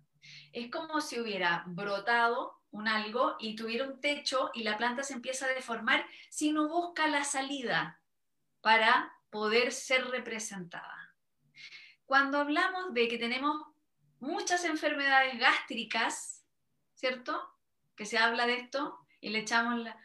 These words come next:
bueno, y tenemos de-, eh, desequilibrios en nuestros alimentos, por ejemplo, los monocultivos, etcétera. En el cuerpo sutil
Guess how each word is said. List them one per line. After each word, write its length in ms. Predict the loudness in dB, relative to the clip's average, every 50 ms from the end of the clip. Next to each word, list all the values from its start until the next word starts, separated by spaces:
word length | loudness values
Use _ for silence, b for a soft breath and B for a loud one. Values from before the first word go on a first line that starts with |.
| B B
bueno, 300 | 0 0 0 0 -2 -4 -8 -12
y 120 | -8 -4
tenemos 340 | -4 -2 0 0 -2 -2 -2
de-, 140 | -4 -4 -2
eh, 260 | 0 0 0 0 -2 -4
desequilibrios 600 | -6 -6 -6 -6 -4 -4 -6 -4 -2 -4 -4 -2
en 120 | -2 -4 -2
nuestros 340 | -2 -4 -6 -6 -10 -6 -6
alimentos, 840 | -4 -4 -4 -2 0 2 2 2 0 -2 -4 -2 0 0 2 0 -2 -4
por 140 | -8 -8 -8
ejemplo, 420 | -6 -6 -6 -6 -6 -4 -4 -2 -2
los 200 | -2 -2 -4 -4
monocultivos, 1000 | -4 -2 0 0 0 0 -2 -4 -6 -8 -6 -4 -2 -2 -2 0 2 2 0 0
etcétera. 640 | -2 -6 -8 -6 0 0 0 0 0 -4 -8 -8 -10 -12 b b b b b b b b b b b _ _ _ _ _ _ _ -4
En 140 | -4 0 0
el 200 | 0 0 0 -2
cuerpo 420 | 0 0 0 0 0 -2 -2 -2
sutil 920 | -2 -2 -6 -8 -10 -10 -8 -2 2 4 4 4 2 0 -6 -8 -12 -14